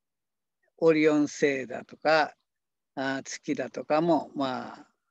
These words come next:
あの、祭祀の対象になってたでしょうね。えー、まあ、そういうことで、天を祭祀するから、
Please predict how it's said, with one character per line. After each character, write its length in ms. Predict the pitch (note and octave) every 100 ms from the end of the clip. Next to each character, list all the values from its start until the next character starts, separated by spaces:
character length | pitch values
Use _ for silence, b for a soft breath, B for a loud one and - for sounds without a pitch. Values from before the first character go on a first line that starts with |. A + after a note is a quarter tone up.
| _
あ 180 | B2 A#2
の、 120 | A2+
祭 220 | - D3
祀 120 | B2
の 100 | B2+
対 220 | G#2+ C3+ B2
象 140 | C#3
に 60 | A#2
な 60 |
っ 20 |
て 140 | G#2 _
た 120 | G#2+
で 120 | -
し 100 | -
ょ 40 | C3
う 40 |
ね。 80 | E3+ _ _ _ _ _ _ _ _ _ _ _ _ _ -
え 1000 | E3 E3 D#3+ D#3 D3+ D3+ D3+ D3+ D3+ D#3+
ー、 40 | _
ま 80 | F3+
あ、 40 |
そ 120 | - G3
う 20 |
い 40 |
う 20 |
こ 120 | F3+ D3+
と 140 | C3
で、 240 | B2+ C3 _ -
天 260 | F#3+ E3
を 80 | C#3
祭 220 | F3 E3
祀 20 | C#3+
す 280 | - - D3+
る 100 | D#3
か 140 | G3+
ら、 160 | F3+